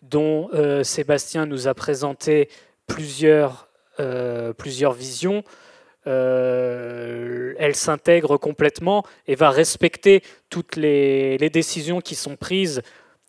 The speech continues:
au niveau des noms de domaine par l'icann, puisqu'elle utilise, elle est, elle s'appuie, la technologie Frogans, sur le D N S.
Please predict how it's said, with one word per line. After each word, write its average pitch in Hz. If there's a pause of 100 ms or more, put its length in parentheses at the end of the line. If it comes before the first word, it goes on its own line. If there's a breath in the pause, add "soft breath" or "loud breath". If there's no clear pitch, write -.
(280)
au 190
niveau 180
des 165
noms 165
de 165
domaine 160
par 147
l'icann, 170
puisqu'elle 139
utilise, 180
elle 135
est, -
elle 139
s'appuie, 185
la 156
technologie 143
Frogans, 151
sur 139
le 135
D 139
N 139
S. 175